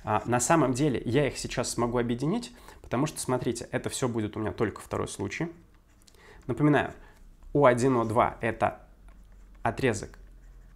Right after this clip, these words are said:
а, в смысле, пять модулей А, О один, О два, да, это отрезок длины пять модулей А, всё правильно.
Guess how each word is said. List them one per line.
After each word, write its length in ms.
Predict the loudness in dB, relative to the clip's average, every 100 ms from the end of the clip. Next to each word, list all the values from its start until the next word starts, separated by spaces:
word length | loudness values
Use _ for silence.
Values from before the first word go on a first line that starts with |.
| -20 -20 -20 -20 -10
а, 260 | -6 -4 -4
в 60 |
смысле, 560 | -4 -4 -4 -4 -4 4
пять 240 | 6 6
модулей 320 | 4 4 2 2
А, 220 | 2 2
О 80 | 4
один, 280 | 2 2 0
О 320 | -2 -2 -4
два, 180 | -2 -2
да, 160 | -2 -4
это 180 | -4 -6
отрезок 340 | -2 0 0
длины 240 | 0 0 0
пять 240 | -2 -2
модулей 280 | -2 -2 -2
А, 100 | -2
всё 140 | -2
правильно. 400 | -4 -4 0 -2